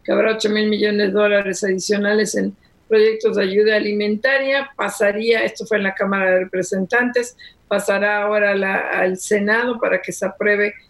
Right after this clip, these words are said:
el primero de octubre y se evite, o sea, logre que el gobierno siga po-, operando. Van pateando la pelota hasta el once de diciembre.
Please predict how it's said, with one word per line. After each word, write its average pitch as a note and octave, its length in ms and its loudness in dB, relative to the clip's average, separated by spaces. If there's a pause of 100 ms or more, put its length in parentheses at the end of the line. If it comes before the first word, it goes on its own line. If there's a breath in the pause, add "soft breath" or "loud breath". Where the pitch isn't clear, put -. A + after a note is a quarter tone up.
(160)
el G3 120 -6
primero G#3+ 340 2
de G#3 80 4
octubre A#3+ 600 0
y G#3+ 240 -6
se G3 520 2
evite, G#3+ 460 0
o F#3 100 -2
sea, F#3 240 0
logre G#3+ 360 2
que A#3 100 -2
el F#3+ 80 0
gobierno G3+ 280 0
siga G#3+ 360 -4
po-, G3 340 0
operando. G3 520 0 (360 loud breath)
Van B3+ 300 0
pateando D4+ 380 2
la C#4+ 160 0
pelota G#3+ 560 0
hasta G#3+ 280 -2
el A3 100 2
once A#3+ 300 2
de A3+ 140 2
diciembre. A3 560 -2